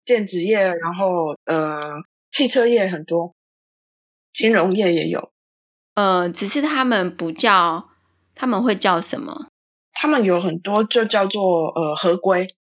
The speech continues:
Speaker 2: 合规的人员。诶，那R A这个会叫做跟法律相关吗？所谓的这个法规，它是一个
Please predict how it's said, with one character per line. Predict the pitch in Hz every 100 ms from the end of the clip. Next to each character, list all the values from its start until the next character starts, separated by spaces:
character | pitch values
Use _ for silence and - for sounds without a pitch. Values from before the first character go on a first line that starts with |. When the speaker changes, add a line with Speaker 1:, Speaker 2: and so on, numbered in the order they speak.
| _
Speaker 2:
合 | - - 185 180 190
规 | 190 - 196 190 190 190
的 | - 156 - - - - -
人 | 240 - -
员。 | 160 - - _ _ -
诶， | 277
那 | 320 349 269 _ _ _
R | - 196 262
A | - 247 254
这 | 254
个 | 226 175
会 | 202 226
叫 | 220 180
做 | 170 190 165
跟 | 156 160 165
法 | - - 53 -
律 | 175 170
相 | 151 - 131 151
关 | - 85
吗？ | - -
所 | - 165
谓 | 180
的 | 208
这 | - 208
个 | 156
法 | - 107 -
规， | - 139 135
它 | 202 165
是 | 165 151
一 | 117
个 | - - - -